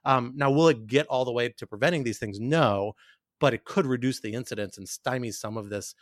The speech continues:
really swelling tide of gun violence. Uh, the other thing I, I would also just think it's worth bearing in mind here is that mass shootings are the most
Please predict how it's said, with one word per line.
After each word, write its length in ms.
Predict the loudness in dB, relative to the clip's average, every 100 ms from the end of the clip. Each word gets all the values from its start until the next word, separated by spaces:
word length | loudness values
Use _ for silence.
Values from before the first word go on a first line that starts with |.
| _ _ _
really 300 | 4 6 6
swelling 540 | 0 -6 -6 -4 -6
tide 400 | -10 -12 -8 -8
of 100 | -8
gun 220 | -6 -6
violence. 500 | -6 -6 -8 -10 -14 -18 -20 -20 _ -6
Uh, 120 | 0
the 100 | 2
other 120 | 2
thing 140 | 4
I, 120 | 2 2
I 80 | 0
would 100 | 0
also 240 | 0 0 -4
just 220 | -6 -6
think 120 | -8
it's 120 | -6
worth 180 | -4 -4
bearing 140 | -4
in 60 | -4
mind 180 | -6 -4
here 100 | -4
is 80 | -4
that 160 | -4
mass 240 | -4 -4 -4
shootings 300 | -8 -8 -6
are 60 |
the 80 | -6
most 200 | -6 -10